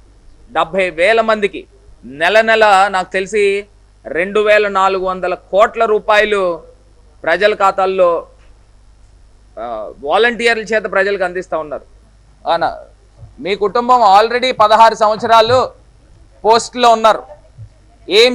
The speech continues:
చేయలేదు పదహారు సంవత్సరాలు కూడా. ఇంకొక ఐదు సంవత్సరాలు అడుగుతూ ఉన్నారు. అంటే ఇదేమన్నా ఫ్యామిలీ ప్యాకేజా అని అడుగుతా ఉన్నా, లేకపోతే ఇదేమన్నా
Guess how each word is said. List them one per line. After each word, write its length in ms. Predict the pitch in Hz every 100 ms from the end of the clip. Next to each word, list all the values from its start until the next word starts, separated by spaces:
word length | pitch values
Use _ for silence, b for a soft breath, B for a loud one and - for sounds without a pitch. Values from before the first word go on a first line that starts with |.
| -
చేయలేదు 400 | 226 240 240 156 - _
పదహారు 320 | 170 202 220 208
సంవత్సరాలు 540 | 208 202 214 214 202 185
కూడా. 140 | 135 - _ _ _ _ _ _ _ _ _ _ - _ _ -
ఇంకొక 300 | 220 247 226 226
ఐదు 120 | 214
సంవత్సరాలు 360 | 226 226 233 220 208
అడుగుతూ 240 | 202 202 170
ఉన్నారు. 200 | 135 - _ _ _ _ 139
అంటే 200 | 202 226
ఇదేమన్నా 340 | 208 220 226 220
ఫ్యామిలీ 300 | 190 208 226 202
ప్యాకేజా 380 | 196 190 175 175
అని 120 | 220 208
అడుగుతా 200 | 202 185
ఉన్నా, 140 | 123 - - _ _ - _ _ _ _ _ -
లేకపోతే 400 | 208 196 226 226
ఇదేమన్నా 360 | 208 214 226